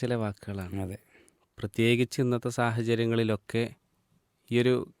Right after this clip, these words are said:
Speaker 1: കഴിഞ്ഞ കുറഞ്ഞ കാലഘട്ടത്തിൽ കേരളത്തിലെ ആത്മഹത്യകൾ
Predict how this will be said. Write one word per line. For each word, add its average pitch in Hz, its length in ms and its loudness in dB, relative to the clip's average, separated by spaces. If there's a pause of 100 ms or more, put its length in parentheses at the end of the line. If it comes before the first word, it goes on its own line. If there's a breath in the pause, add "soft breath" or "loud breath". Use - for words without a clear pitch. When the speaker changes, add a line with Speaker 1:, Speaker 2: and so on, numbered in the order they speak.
Speaker 1:
കഴിഞ്ഞ 113 400 0 (460)
കുറഞ്ഞ 113 280 0 (120)
കാലഘട്ടത്തിൽ 107 580 -4 (960 soft breath)
കേരളത്തിലെ 113 600 0 (400)
ആത്മഹത്യകൾ 113 720 -2